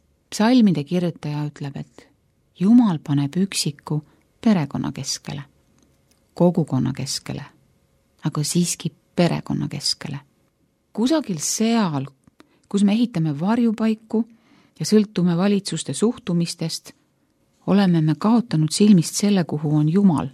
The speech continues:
määranud lapsed elama. Meie kogudusena,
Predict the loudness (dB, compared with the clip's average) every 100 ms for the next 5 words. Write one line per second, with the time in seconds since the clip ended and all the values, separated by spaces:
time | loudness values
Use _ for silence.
0 | _ -6 -4 -2 -4 -4 -6 -6 -8 -6
1 | -6 -6 -8 -10 -16 _ _ _ _ _
2 | _ 4 6 6 4 0 0 -4 -6 -6
3 | -4 -6